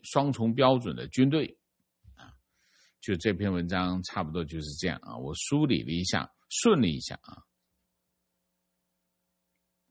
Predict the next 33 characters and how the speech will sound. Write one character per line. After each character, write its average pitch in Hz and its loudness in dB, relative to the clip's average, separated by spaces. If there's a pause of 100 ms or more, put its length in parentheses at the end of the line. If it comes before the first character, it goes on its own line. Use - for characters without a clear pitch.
(2000)
那 143 10
基 254 8
本 117 6
上 117 8
整 73 0
个 147 10
西 151 2
方 143 4 (720)
中 156 6
国 143 8
问 139 8
题 110 4
专 120 6
家 113 2 (720)
差 135 8
不 95 0
多 107 4
都 110 -4
是 95 -2
这 95 0
个 76 -2
观 76 2
点， - -8 (1040)
呃， 78 -2
有 90 6
一 117 8
些 123 8
细 - 2
微 123 6
的 101 4
不 82 -6
同， 73 -10
但 90 0